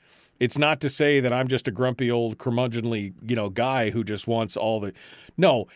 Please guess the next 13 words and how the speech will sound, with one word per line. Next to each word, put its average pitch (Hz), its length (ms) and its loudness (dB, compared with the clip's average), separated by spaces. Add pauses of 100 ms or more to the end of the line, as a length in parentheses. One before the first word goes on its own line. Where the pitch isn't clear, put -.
(120)
it 135 140 0
basically 143 500 2
means 127 260 0
get 143 200 2
out 170 140 4
of 160 60 4
my 139 120 2
life, 123 480 -2
get 143 120 4
out 151 140 6
of 151 60 6
my 123 140 0
business. 95 680 -2